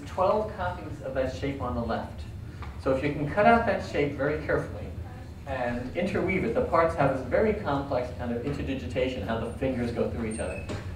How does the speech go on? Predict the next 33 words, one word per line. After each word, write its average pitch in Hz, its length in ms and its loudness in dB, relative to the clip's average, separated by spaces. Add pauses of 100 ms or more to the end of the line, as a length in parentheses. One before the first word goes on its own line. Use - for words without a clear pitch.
(140)
Um, 110 260 -4 (160)
it's - 140 -6
a - 60 4
puzzle 196 480 8
for - 80 -2
me 147 120 0
to 143 80 -2
build, - 440 0 (400)
and 139 180 -4
then, 139 300 -2
uh, 139 160 -6
you 151 100 -6
probably 214 280 4
can't 180 240 2
see 170 240 -2
unless 143 220 2
you're 135 100 -6
sitting - 180 -6
in 143 60 -4
the 135 60 -4
very 135 240 -2
front, - 360 -6
but - 220 -4 (260)
at - 120 -6
the 151 80 -6 (140)
ends 226 220 0
of 185 80 0
all 165 260 4
those 151 260 4
fingers 156 380 2
is 135 140 -2
little 190 280 4
slots, - 640 0